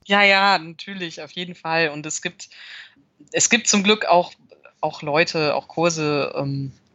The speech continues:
die, äh, wahrgenommen werden. Also ich sehe das immer so, ähm, unter dem Deckmantel, was die Illustratoren, äh, Organisation macht, aber es gibt bestimmt auch noch andere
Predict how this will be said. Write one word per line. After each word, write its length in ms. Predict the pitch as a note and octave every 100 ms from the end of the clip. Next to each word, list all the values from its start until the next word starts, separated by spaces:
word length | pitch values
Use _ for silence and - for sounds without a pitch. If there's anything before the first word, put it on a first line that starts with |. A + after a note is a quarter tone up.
| -
die, 280 | D3+ D3 C#3+
äh, 460 | - - - - -
wahrgenommen 680 | D3 B2 E3 G3 F#3+ F#3+ F3+
werden. 380 | F3 F#3 F3+
Also 360 | D#3+ C#3 C#3+ C#3 - _
ich 120 | - -
sehe 320 | - - D#3+
das 220 | F#3 E3+
immer 280 | E3 D#3+ D#3
so, 300 | D3 D3+ D3 - - - _ _ _
ähm, 840 | D3 D3 C#3+ C#3+ C#3 C#3 C3+ C#3 D3 _ _ _ -
unter 200 | - D#3
dem 140 | D3+ D3
Deckmantel, 480 | D#3 - D#3+ D#3 D3
was 180 | C#3+
die 120 | - C#3
Illustratoren, 880 | D3 - C#3 - F3 G3 F#3+ D3+ -
äh, 380 | D3 D3+ D#3 D3+ D#3+
Organisation 840 | D#3+ D#3+ D#3+ D#3 D3+ - D#3 D#3+
macht, 300 | D3+ D#3+ -
aber 80 | C#3
es 120 | -
gibt 140 | -
bestimmt 300 | - - G3
auch 100 | E3
noch 120 | D#3 C#3
andere 600 | C3 E3 F3+ D#3 D3